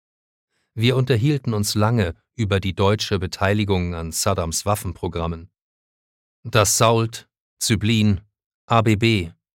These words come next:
Kolb, Klöckner, Mannesmann, Airbus und B A S F.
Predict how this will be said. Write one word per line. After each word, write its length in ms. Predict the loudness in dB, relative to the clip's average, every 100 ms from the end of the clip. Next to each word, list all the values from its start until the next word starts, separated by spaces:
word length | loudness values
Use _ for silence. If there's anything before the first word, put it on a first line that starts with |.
| _ _ -2
Kolb, 380 | 2 2 0 _
Klöckner, 460 | 0 0 2 -2 0
Mannesmann, 640 | 2 4 2 -2 -4 -6 -2
Airbus 440 | 2 2 0 -2
und 260 | -2 -2 0
B 140 | 0
A 140 | 2 0
S 140 | -2
F. 260 | -4 -6